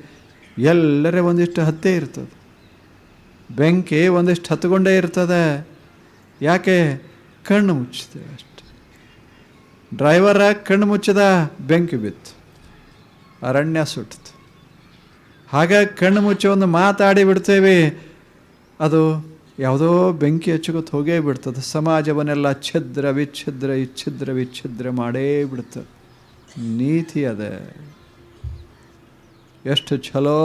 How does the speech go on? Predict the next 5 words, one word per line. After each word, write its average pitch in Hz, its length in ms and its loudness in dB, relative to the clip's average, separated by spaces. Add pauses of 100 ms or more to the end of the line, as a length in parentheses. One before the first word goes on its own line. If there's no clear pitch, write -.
(160)
ನೀತಿ 135 380 -4
ಅದ. - 120 -12 (520)
ಇಂಥ 151 400 2 (300)
ನೀತಿ 156 420 2 (200)
ಬಹಳ 127 260 2